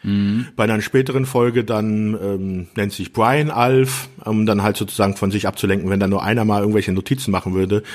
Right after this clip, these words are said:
Speaker 2: wüsste der sofort, dass da irgendwas faul ist. Aber
Speaker 1: Ja,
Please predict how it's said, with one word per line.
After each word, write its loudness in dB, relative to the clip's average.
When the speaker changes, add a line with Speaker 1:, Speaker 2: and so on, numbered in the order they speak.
Speaker 2:
wüsste 0
der 4
sofort, 0
dass -2
da -2
irgendwas -2
faul -4
ist. -10
Aber 2
Speaker 1:
Ja, 0